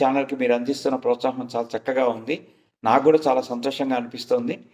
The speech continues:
మంచి మంచి వీడియోలు పెట్టే ఆస్కారం లభిస్తోంది. మీరు సబ్స్క్రైబర్ అవ్వడమే కాకుండా మీకు తెలిసిన వాళ్ళందరికీ పంచి, వాళ్ళను కూడా సబ్స్క్రైబర్స్ చేసి, ఇతోధికంగా ఎంతో సహాయ సహకారాలు అందిస్తున్నారు. ఇది నాకు చాలా స-,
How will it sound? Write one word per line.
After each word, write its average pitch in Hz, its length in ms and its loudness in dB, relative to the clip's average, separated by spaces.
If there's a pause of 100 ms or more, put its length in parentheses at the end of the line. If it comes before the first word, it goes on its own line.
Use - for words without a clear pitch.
(360)
మంచి 143 240 2
మంచి 156 260 0
వీడియోలు 143 360 4
పెట్టే 135 560 2 (220)
ఆస్కారం 143 500 4
లభిస్తోంది. 123 840 0 (300)
మీరు 139 800 4
సబ్స్క్రైబర్ - 540 4
అవ్వడమే 143 360 6
కాకుండా 143 580 -2
మీకు 131 140 -2
తెలిసిన 135 320 -2
వాళ్ళందరికీ 139 440 0
పంచి, 131 400 0 (480)
వాళ్ళను 147 380 6
కూడా 156 160 6
సబ్స్క్రైబర్స్ 147 640 2
చేసి, 131 420 0 (340)
ఇతోధికంగా 151 640 6
ఎంతో 135 320 4
సహాయ 139 420 2
సహకారాలు 131 560 0
అందిస్తున్నారు. 127 840 -2 (300)
ఇది 131 180 4
నాకు 127 360 0
చాలా 135 200 4
స-, - 100 -8